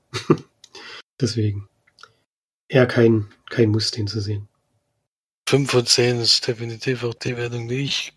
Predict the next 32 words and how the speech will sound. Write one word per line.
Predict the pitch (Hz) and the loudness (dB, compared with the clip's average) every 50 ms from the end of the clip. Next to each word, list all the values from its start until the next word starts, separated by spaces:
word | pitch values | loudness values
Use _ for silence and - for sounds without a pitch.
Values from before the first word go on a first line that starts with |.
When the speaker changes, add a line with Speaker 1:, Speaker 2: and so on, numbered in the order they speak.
| _ _ - | _ _ 0
Speaker 2:
geben | - 143 147 151 143 147 151 143 131 - - _ - - | 2 4 4 4 4 2 0 -2 -4 -6 -12 _ -6 0
möchte. | 139 135 143 151 143 - - 147 143 135 - _ _ - - - - - - - - - - _ _ _ | 4 4 4 4 4 2 4 4 4 4 2 _ _ -18 -16 -14 -14 -14 -14 -14 -16 -18 -20 _ _ _
Bei | - 131 123 | 2 4 4
mir | 120 120 120 120 117 | 6 6 4 6 6
ähnlicher | 120 127 127 120 120 117 | 6 6 6 6 4 4
Kritikpunkt, | - - 127 - - 120 117 - - 127 120 117 117 | 4 2 2 4 4 4 2 2 2 2 2 6 6
<laughs> | |
dass | 120 123 127 - - | 6 8 8 6 4
er | - 135 123 117 - | 2 -2 -6 -8 -8
diesen | - - 131 - - - - | -6 -4 -2 -2 -2 -4 -2
Twist | - - 143 135 - - - | -2 -2 0 2 0 0 0
nicht | - 127 - - | -2 -4 -4 -6
vorkommen | - - - - 135 - - _ _ _ _ _ _ _ _ - - - - - - - _ _ - - 143 143 139 127 | -6 -10 -12 -12 -14 -16 -18 _ _ _ _ _ _ _ _ -8 -4 -4 -2 -4 -4 -8 _ _ -2 0 0 0 0 -2
sieht | - - 139 131 131 - - - | -4 -4 -4 -4 -6 -8 -10 -10
hat. | 127 123 127 123 - - - _ - - - - - - - _ _ _ _ _ - | -8 -8 -8 -10 -12 -18 -20 _ -16 -14 -14 -14 -16 -18 -20 _ _ _ _ _ -6
Also | - 131 123 | -2 -2 -2
das | 120 - 131 123 - - | -2 -2 -2 -2 0 2
war, | 127 123 120 120 120 120 113 110 - _ _ _ _ _ _ _ _ _ | 2 4 4 4 2 0 -4 -8 -12 _ _ _ _ _ _ _ _ _
das | - - - | -8 0 4
war | 127 120 120 | 4 6 6
schon | 113 - 101 110 107 | 4 2 0 -2 -10
auf, | 113 - - - - - - _ | -14 -18 -18 -20 -20 -20 -20 _
auch | - 131 113 - - | -8 -6 -6 -6 -10
die | - - - 117 113 113 113 110 104 _ _ _ _ _ _ _ - _ _ _ _ | -14 -10 -8 -8 -8 -8 -10 -12 -16 _ _ _ _ _ _ _ -20 _ _ _ _
Polizistin, | - - 123 117 110 - - - 123 - - - 123 120 | -12 -10 -8 -6 -4 -2 0 2 4 4 2 2 0 -4
die | 117 117 | -6 -4
dabei | - - 113 107 - 117 113 113 113 113 117 | -2 -2 -4 -2 -2 -2 0 0 0 -2 -2
war, | 117 113 113 110 | -2 -2 -2 -2
die | - - 107 | -4 -8 -12
hat | - - - | -10 -6 -6
sich, | - - - - - - - | -4 -4 -4 -6 -8 -8 -8
also | - 101 - | -10 -10 -10